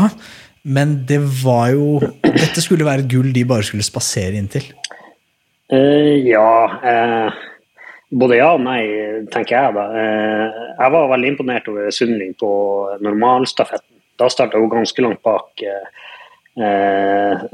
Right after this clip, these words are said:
Speaker 2: sølvmedaljen, og, eh, og klarte jo å ta den. Eh, så hun viste at hun har ganske god kapasitet til å være egentlig en ren sprinter. Hun går vel ikke mye distanser, men jeg var, jeg var litt skeptisk til Dahlqvist på en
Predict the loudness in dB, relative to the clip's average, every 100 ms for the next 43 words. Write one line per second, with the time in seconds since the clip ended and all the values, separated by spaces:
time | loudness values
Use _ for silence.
0 | -8 -4 2 4 4 2 0 -2 -2 -2
1 | -2 -4 -2 0 0 0 -2 -6 -12 _
2 | _ _ _ _ 2 2 2 0 2 2
3 | 2 2 2 2 0 -4 -10 -8 -4 -2
4 | 2 2 2 4 4 2 2 2 0 -4
5 | -4 -2 0 -2 -2 0 2 2 0 -4
6 | -4 0 2 0 -4 -6 -2 -2 0 0
7 | 2 2 0 -4 -6 -16 -20 _ 0 0
8 | 0 0 2 0 0 -2 -2 -2 -4 -10
9 | -4 -2 0 2 4 2 2 0 0 -2
10 | -2 -4 -4 -8 -4 0 0 -2 -10 -20
11 | -20 _ 2 4 2 2 0 0 0 -4
12 | -10 -8 -8 _ -14 -10 -6 0 0 0
13 | -8 -10 -8 -8